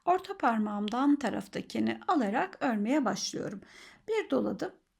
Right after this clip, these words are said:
İlk trabzanıma giriyorum bakınız. Bir doladım, hemen ilk trabzanımın tek katını alıyorum.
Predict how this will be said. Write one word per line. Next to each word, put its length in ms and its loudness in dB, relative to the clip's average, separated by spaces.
İlk 180 -10
trabzanıma 640 -2
giriyorum 460 -4
bakınız. 420 -8
Bir 220 -4
doladım, 440 -2
hemen 320 -2
ilk 200 -8
trabzanımın 720 -4
tek 240 -6
katını 400 -6
alıyorum. 720 -4